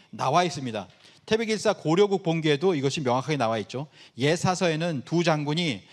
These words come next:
"설출령에 비를 세우고 그리고 이곳이 고려의 경계이다라고 하였다. 설출령은 두만강에서 칠백 여리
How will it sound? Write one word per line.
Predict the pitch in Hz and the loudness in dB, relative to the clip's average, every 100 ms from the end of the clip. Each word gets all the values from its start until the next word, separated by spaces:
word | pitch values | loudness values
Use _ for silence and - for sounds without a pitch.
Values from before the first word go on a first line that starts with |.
| - - | -20 -20
"설출령에 | - 202 202 220 214 190 185 185 | -4 -2 -2 0 2 2 2 0
비를 | - 156 190 | 0 2 2
세우고 | 180 - 220 160 143 92 - _ - | 4 2 0 0 0 -2 -8 _ -14
그리고 | - 131 123 156 208 226 - - | -6 -4 0 2 0 -2 -12 -8
이곳이 | 135 175 214 226 | 0 2 2 2
고려의 | - 175 185 175 | 2 4 4 2
경계이다라고 | 147 139 156 175 156 151 139 127 110 107 147 | -2 -2 2 2 2 2 2 2 -2 -2 -2
하였다. | 170 202 196 135 104 - | -2 -2 -2 -4 -6 -8
설출령은 | - 196 185 196 170 151 170 214 - - - - | -6 -6 -2 -2 0 0 -2 -4 -8 -18 -20 -10
두만강에서 | 143 165 180 165 151 156 | 0 2 2 0 0 -2
칠백 | - 214 202 | -2 0 2
여리 | 160 139 165 190 | 2 0 0 -2